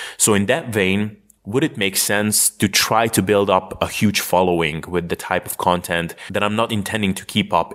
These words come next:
in the long term? You know, maybe you could make an argument that it could make sense, but if you take into account how much less I would enjoy producing that type of a content and how much less likely I would be to be consistent with it, I'm not sure that it would worth it.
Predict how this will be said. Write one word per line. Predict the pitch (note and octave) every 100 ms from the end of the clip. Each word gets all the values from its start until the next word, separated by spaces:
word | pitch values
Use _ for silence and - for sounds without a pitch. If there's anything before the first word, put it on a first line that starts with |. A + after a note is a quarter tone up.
| -
in | F#2
the | F2+
long | F2+ E2+
term? | - B1 G#1 - - - - - _ _ -
You | C3
know, | B2+
maybe | B2 B2+ G2 D2 B1+ -
you | G2+ A2
could | A2
make | G#2+ G#2
an | G2
argument | F#2+ G2 F2 E2+
that | F2+
it | -
could | - E2
make | F2+ E2+ -
sense, | - G2+ A2 G#2+ - - - - -
but | A2 B2+
if | C3+
you | C3+
take | C3+ C3+
into | B2+ A2+
account | G2+ - G#2 G2+ G2
how | - - A2
much | F#2+ -
less | G2 F#2+ - -
I | F#2+
would | F#2
enjoy | E2+ - G2 G#2
producing | F#2+ F#2 F#2 A2+ A#2+ G2
that | F2
type | - E2+
of | E2
a | D#2
content | - C3 A2+ F2 E2+ - - - -
and | G2
how | G#2+
much | A2 F#2+ -
less | G#2+ - G2+
likely | F#2 F#2+ G2+ G2
I | F2
would | F2 F2
be | G#2
to | - F2
be | E2+
consistent | E2+ D#2 - D3+ - F#2+
with | G2 F2+
it, | F#2+ - - - - -
I'm | G#2 G#2+
not | G#2 G2+
sure | - G2+ F#2 F2+
that | E2 E2+
it | E2+
would | D#2+ - _
worth | C2+ D#2 F2 D#2+ -
it. | -